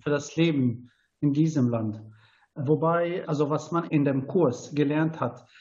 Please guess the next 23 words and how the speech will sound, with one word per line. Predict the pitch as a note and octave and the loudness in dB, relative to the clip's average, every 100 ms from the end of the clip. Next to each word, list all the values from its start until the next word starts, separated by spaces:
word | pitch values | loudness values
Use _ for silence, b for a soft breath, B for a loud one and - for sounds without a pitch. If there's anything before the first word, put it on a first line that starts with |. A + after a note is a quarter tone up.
| B B - | B B 0
ist | D#3 - | 0 2
ja | D#3 D3 | 2 2
ein | C#3 | 0
bisschen | F3 - F#3+ F3+ F3+ - - | 0 2 0 0 -4 -10 -4
unterschiedlich, | D#3+ E3+ D#3 - G#3 E3 C#3+ B2 - - | -2 0 0 2 2 2 2 0 -6 -6
wie | C#3 D#3 | 0 2
man | D#3+ D#3+ | 2 2
hier | D#3 E3 D#3+ | 2 2 2
also | D#3 C#3+ D3 D3 D3 - - | 0 -2 -2 -2 -2 -4 -2
im | E3 E3 | 0 4
Alltag | E3+ E3 D3+ B2+ | 2 2 0 0
spricht. | - - B2 - - b b _ - - _ _ _ | -4 0 -2 -2 -18 b b _ -20 -20 _ _ _
Also | D#3 D3+ | 2 4
das | D#3 F3 | 4 4
war | F#3 F3+ F3+ | 4 4 4
eigentlich | E3+ F3+ F#3 E3 D#3+ | 0 0 0 -4 -4
der | D#3 E3+ E3 | 2 2 4
erste | F3 E3+ - | 0 -2 -2
Schritt, | E3+ - D3+ - - | -4 0 -2 -4 -6
der | D#3 | 0
erste | D3+ F3 - F#3 D#3+ | 2 2 2 0 2
wichtigste | F3+ - D#3+ - D3 | 0 0 -2 -2 -2
Schritt. | C3 - - | -4 -6 -12